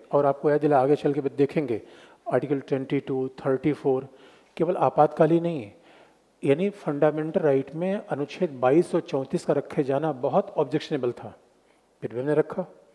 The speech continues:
तो सवाल ये है, ये उस समय की चिंता थी, आज की भी चिंता है। और जब हम किसी चीज़ को ख़त्म करते हैं, वर्तमान पल ख़त्म करते हैं। अब ठीक है, है तो संविधान की बात, संविधान इन माताओं की दृष्टि कितनी बड़ी थी,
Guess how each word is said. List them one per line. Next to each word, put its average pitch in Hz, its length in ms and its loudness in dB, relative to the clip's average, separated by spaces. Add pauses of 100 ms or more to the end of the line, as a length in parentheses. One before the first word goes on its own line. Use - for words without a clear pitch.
(1800)
तो 151 80 -6
सवाल 160 280 6
ये 165 180 4
है, 117 240 -6 (400)
ये 165 80 0
उस 175 220 0
समय 175 180 0
की 185 120 -2
चिंता 190 340 4
थी, 190 180 0
आज 170 200 6
की 190 100 0
भी 185 80 0
चिंता 147 300 -4
है। 107 180 -8 (1700)
और 143 80 0
जब 160 100 0
हम 185 80 -6
किसी 180 240 -6
चीज़ - 180 -12
को - 100 -12
ख़त्म 196 220 2
करते 160 280 4
हैं, 117 360 -8 (120)
वर्तमान 151 360 -2
पल 139 180 4
ख़त्म 127 320 -4
करते 117 260 -2
हैं। 107 160 -10 (420)
अब 131 100 -4
ठीक 151 200 -2
है, 147 220 2
है 151 80 4
तो 170 100 -2
संविधान 156 440 0
की 160 120 0
बात, 120 300 -2 (400)
संविधान 131 500 -6
इन 160 60 -8
माताओं 143 380 -2
की 147 120 -6
दृष्टि 151 340 -4
कितनी 170 280 -2
बड़ी 135 220 2
थी, - 300 -14